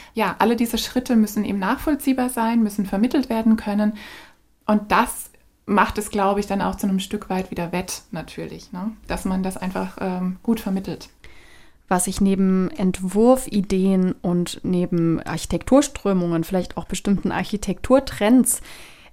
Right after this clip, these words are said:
Speaker 2: auch weiterentwickelt, und das ist nochmal ein ganz großes Thema, sind Materialien und Baustoffe. Darüber haben wir auch schon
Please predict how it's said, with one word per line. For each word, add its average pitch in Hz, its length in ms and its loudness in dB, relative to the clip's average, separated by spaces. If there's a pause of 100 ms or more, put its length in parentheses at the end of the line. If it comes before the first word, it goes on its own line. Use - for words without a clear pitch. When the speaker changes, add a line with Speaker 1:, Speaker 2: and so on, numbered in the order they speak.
(200)
Speaker 2:
auch 233 300 6
weiterentwickelt, 180 840 -2 (320)
und 196 120 -2
das 180 100 -4
ist 180 120 -6
nochmal 180 300 -2
ein 180 100 -2
ganz 226 240 -2
großes 185 380 -4
Thema, 180 460 -2
sind 180 320 -4
Materialien 180 720 2
und 180 140 -4
Baustoffe. 180 680 -2 (840)
Darüber 202 340 2
haben 196 140 2
wir 190 100 2
auch 202 80 2
schon 208 300 0